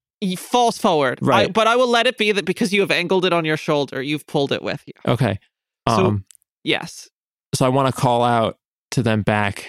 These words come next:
Speaker 2: back in the, uh, lighthouse. Yeah.
Speaker 1: Yeah.
Speaker 2: I wanna call out as I am, like, on the ground.
Speaker 1: Yeah, so you make it to the door and then just get shot and, like, ugh.
Speaker 2: <laughs>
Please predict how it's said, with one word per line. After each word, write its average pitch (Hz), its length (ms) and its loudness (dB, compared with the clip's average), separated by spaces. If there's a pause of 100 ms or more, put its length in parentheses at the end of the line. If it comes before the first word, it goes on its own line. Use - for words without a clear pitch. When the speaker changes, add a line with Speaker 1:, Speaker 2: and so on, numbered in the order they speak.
(760)
Speaker 2:
back 107 260 0
in 101 140 2
the, 101 200 0
uh, - 380 -2 (1300)
lighthouse. 107 540 -2 (260)
Yeah. 127 120 2
Speaker 1:
Yeah. 156 140 0 (440)
Speaker 2:
I 123 80 2
wanna 113 300 0 (180)
call 113 220 2
out 110 220 2
as 107 180 2
I 104 280 0 (200)
am, 113 160 0
like, 107 280 0
on 110 180 2
the 107 80 2
ground. 113 460 0 (320)
Speaker 1:
Yeah, 214 100 2
so - 140 -6
you 311 120 2
make 262 300 0
it - 120 0
to 226 100 2
the 185 100 2
door 190 420 2 (160)
and 214 100 0
then 233 80 2
just 214 160 -2
get - 140 -2
shot - 380 0
and, 202 80 2
like, 196 120 -2 (100)
ugh. 254 200 0 (520)
Speaker 2:
<laughs> 156 240 4